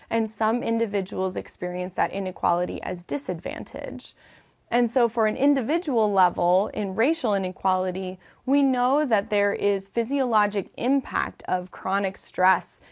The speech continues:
due to experiencing systemic racism,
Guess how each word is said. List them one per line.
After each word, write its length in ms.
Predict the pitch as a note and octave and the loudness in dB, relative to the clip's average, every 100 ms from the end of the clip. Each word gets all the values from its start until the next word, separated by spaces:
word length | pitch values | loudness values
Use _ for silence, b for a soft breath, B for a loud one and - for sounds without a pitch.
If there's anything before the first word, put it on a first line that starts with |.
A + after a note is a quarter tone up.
| b | b
due 180 | G#3+ A3 | -4 -4
to 160 | - G#3 | 0 0
experiencing 880 | F#3+ - G3+ G#3 G#3 G3 F#3+ F#3 | 0 -6 -4 0 0 -2 -4 -6
systemic 560 | F#3 F#3 - F3+ F3+ - | -6 -8 -6 -4 -4 -6
racism, 800 | F#3 A3 - F#3 F3+ C2 C#2+ | -4 -4 -2 -6 -6 -8 -8